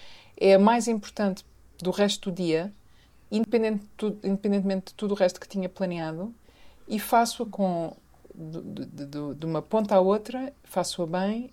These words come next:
mas é tu-, é como se dissesse, "Pronto, eu não consigo fazer mais, mas isto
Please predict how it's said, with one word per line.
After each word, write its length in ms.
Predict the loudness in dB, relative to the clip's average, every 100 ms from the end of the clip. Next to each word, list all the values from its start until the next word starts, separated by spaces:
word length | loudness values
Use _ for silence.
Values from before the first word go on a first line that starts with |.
| _
mas 480 | -2 0 -2 -4 -8 -8
é 140 | -2 -2
tu-, 280 | -2 -6 -2
é 160 | -2 -2
como 180 | -4 -6
se 140 | -8
dissesse, 340 | -8 -6 -6 -6
"Pronto, 380 | -6 -6 -8 -20 -20 -20 -20 -4
eu 160 | 2
não 120 | 2 0
consigo 260 | -6 -8
fazer 180 | -6 -2
mais, 220 | -2 -2
mas 240 | -8 -8 -6
isto 440 | -6 -6 -12